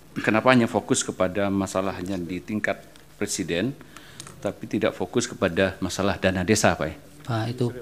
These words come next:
Speaker 2: Prof Yusril itu.
Speaker 1: Oh, Prof Yusril ya. Ya. Oke.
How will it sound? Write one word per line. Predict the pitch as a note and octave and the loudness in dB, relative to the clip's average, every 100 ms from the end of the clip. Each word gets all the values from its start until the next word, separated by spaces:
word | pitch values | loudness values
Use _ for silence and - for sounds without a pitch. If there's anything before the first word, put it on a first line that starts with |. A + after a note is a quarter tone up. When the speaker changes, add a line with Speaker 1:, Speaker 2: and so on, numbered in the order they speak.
| - | 0
Speaker 2:
Prof | - G#2 | 2 4
Yusril | G#2 - C3 A#2 | 0 2 4 4
itu. | G#2 | 4
Speaker 1:
Oh, | A2+ F#2+ | 2 4
Prof | G#2 | 2
Yusril | G2+ - F#2+ E2+ | 2 4 2 2
ya. | D2+ - - - - | -4 -14 -18 -18 -14
Ya. | E2+ D#2 - - - - - - - - - - - - - - - - - - - - - - - - - - - - - - - - | -12 -12 -14 -20 -20 -20 -20 -20 -18 -16 -18 -20 -20 -20 -16 -16 -16 -20 -20 -20 -20 -20 -20 -20 -20 -20 -20 -20 -20 -20 -20 -20 -20 -12
Oke. | - G2 | -4 -2